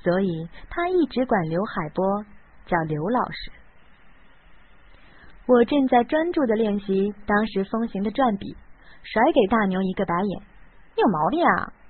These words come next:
作风问题，瞎说什么呢你？”我挺爱学历史的，可是成绩老是弄不上去。相反，不爱学的政治倒是成绩奇高。我怀疑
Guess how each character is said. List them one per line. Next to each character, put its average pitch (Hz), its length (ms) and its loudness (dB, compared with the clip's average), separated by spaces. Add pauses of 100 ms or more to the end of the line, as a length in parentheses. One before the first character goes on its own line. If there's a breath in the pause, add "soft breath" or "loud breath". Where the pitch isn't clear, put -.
(260)
作 403 260 8
风 165 160 -2
问 160 160 -2
题， - 240 -12 (540)
瞎 - 100 0 (140)
说 494 180 6
什 302 160 -2
么 196 80 -4
呢 392 140 -4
你？” 214 80 0 (1800 soft breath)
我 311 140 6
挺 180 200 -6
爱 233 220 2
学 233 160 -2
历 269 220 -2
史 - 260 -10
的， - 80 -14 (460)
可 226 120 -2
是 240 140 -6
成 208 300 -2
绩 339 100 0 (400)
老 180 200 0
是 190 120 -6
弄 190 200 -2
不 170 60 -4
上 185 240 -4
去。 190 280 -6 (560 loud breath)
相 208 260 0
反， 165 260 -4 (160 loud breath)
不 254 120 -2
爱 320 200 2
学 254 200 2
的 320 100 0
政 320 260 2
治 285 300 -2 (180)
倒 196 200 0
是 185 120 -10
成 175 220 -6
绩 196 120 -8
奇 170 220 -8
高。 214 140 -8 (680)
我 180 160 4
怀 175 220 2
疑 185 260 -4